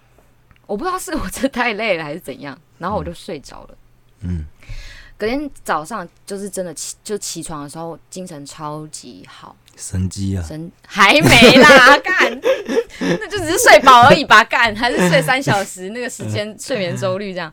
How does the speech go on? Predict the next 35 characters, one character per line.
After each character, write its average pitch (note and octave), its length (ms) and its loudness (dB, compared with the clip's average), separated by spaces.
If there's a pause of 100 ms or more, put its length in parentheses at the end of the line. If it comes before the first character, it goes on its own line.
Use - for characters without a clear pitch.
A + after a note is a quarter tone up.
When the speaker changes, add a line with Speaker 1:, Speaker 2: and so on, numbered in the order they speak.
Speaker 2:
嗯。 G#2 160 -8 (140)
Speaker 1:
然 A#3 100 -6
后， C4+ 160 -2
然 A#3 120 -6
后 C4+ 100 -6
结 B3+ 80 -12
果 A3 100 -6
后 B3+ 120 -8
来， E3+ 240 -8 (680)
那 C4 140 -4
个， E3 480 -4 (140)
我 G3 220 -10 (280)
就 C4+ 140 -8 (500)
起 - 180 -12
来 E3 120 -4
的 - 20 -8
时 G3+ 40 -10
候 G#3 40 -14
就 G#3 60 -18
觉 G#3+ 60 -14
得 E3+ 80 -12
精 G3 140 -18
神 E3+ 140 -14
很 D3+ 80 -20
好， D3+ 160 -18
然 C#3+ 80 -14
后 D#3 120 -12
我， D3 200 -14
我 - 80 -14
感 D#3+ 220 -10
觉 D3 140 -16
自 F3 120 -20
己 D#3 220 -20
好 - 100 -20
像 F3 320 -16